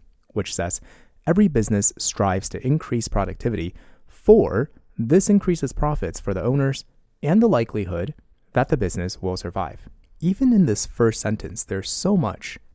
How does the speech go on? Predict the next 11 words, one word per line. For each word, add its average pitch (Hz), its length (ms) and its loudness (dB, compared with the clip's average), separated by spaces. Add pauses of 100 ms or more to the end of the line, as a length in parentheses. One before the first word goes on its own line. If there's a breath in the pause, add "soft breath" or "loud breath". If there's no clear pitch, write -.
to 110 140 0
unpack. - 520 -6 (640)
The 139 60 0
L 147 120 2
sat 185 220 0
writers 113 400 2 (100)
love 135 460 -4
to 139 160 -2
write 98 400 -4 (240)
condensed 95 1080 -4
sentences. - 720 -10